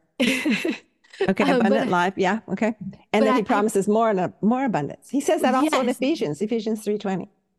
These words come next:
Speaker 1: Yes,
Speaker 2: Now
Speaker 1: yes.
Speaker 2: unto him who is able to do abundantly above all that we can ask or think. That one I just know
Speaker 1: Yes.
Speaker 2: because I've learned it since college and I'm older than you.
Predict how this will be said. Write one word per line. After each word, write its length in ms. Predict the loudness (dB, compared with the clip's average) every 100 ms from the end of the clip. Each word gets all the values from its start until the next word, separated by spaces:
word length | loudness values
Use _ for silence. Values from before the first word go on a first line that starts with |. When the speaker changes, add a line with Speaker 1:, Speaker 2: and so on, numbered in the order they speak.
| _
Speaker 1:
Yes, 440 | -4 -2 -2 -4 -6
Speaker 2:
Now 260 | 0 2 2
Speaker 1:
yes. 40 | 2
Speaker 2:
unto 140 | 2
him 180 | 2 2
who 80 | 2
is 100 | 0
able 200 | 0 0
to 100 | -2
do 160 | 0 -2
abundantly 500 | 0 0 0 -2 -2
above 380 | 0 0 0
all 160 | 0 -2
that 100 | -4
we 60 | -6
can 100 | -6
ask 180 | -8
or 60 | -8
think. 300 | -10 -12 -14 -20 -4
That 160 | -2 0
one 120 | -2
I 80 | 0
just 80 |
know 160 | 0 0
Speaker 1:
Yes. 100 | -4
Speaker 2:
because 260 | -6 -4 -2
I've 120 | -2
learned 240 | -2 -2
it 100 | -4
since 180 | -6 -8
college 320 | -2 0 0
and 80 | 0
I'm 120 | 2
older 240 | 2 2 2
than 180 | 0 -2
you. 140 | -4